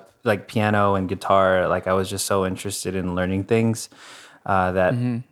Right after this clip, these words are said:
Speaker 1: I, I've always loved music, and I didn't, I,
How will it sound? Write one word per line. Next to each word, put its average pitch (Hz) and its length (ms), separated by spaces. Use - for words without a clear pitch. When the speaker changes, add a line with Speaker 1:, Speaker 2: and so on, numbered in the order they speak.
Speaker 1:
I, 101 300
I've 107 140
always 123 260
loved 104 340
music, 131 460
and 110 160
I 104 60
didn't, 113 320
I, 107 120